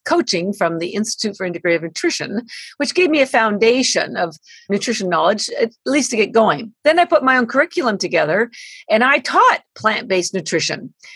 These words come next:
at corporations and hospitals, basically anybody <laughs> who would let me in. And this is where my true epiphany happened that led me to algae, because as I was teaching people the importance of eating more vegetables, they said, "Hey, look at, you know, you're not telling us anything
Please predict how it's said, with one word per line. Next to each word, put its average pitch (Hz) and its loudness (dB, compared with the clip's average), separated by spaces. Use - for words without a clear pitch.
at - -2
corporations 214 2
and 208 -4
hospitals, 175 0
basically 175 -2
anybody 160 -2
<laughs> 214 -2
who 196 4
would 180 0
let - 0
me 180 -2
in. - -4
And 226 4
this 466 4
is 381 4
where 294 4
my 240 2
true 320 0
epiphany 262 0
happened 180 0
that 202 0
led 185 2
me 175 0
to - -4
algae, 170 2
because 208 0
as 277 4
I 311 4
was 277 2
teaching 269 2
people 202 4
the 220 0
importance 240 0
of 226 -4
eating 226 2
more 196 4
vegetables, 196 2
they 262 6
said, 285 4
"Hey, 349 4
look 392 0
at, 220 0
you 240 0
know, 269 0
you're 277 0
not 330 0
telling 330 0
us 233 0
anything 220 0